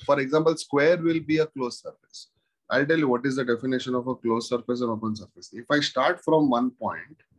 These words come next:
without changing the direction, if I come back to the same point, it is a closed surface. Okay? But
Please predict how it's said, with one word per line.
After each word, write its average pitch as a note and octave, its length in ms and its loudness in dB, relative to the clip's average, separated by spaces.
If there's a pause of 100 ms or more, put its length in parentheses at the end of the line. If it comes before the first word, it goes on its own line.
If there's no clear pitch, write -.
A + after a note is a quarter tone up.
(440)
without D3 460 4
changing D3 500 4
the D3 140 2
direction, C3 720 0
if B2+ 120 -2
I B2+ 100 0
come B2+ 300 0
back C#3+ 260 -2
to C3+ 120 -2
the C3 140 -4
same B2+ 320 -2
point, B2 320 -4
it - 100 -8
is A#2 180 -6
a D#3+ 60 -2
closed E3 360 0
surface. - 560 -12 (1000)
Okay? D#3 240 -2 (400)
But B2 240 0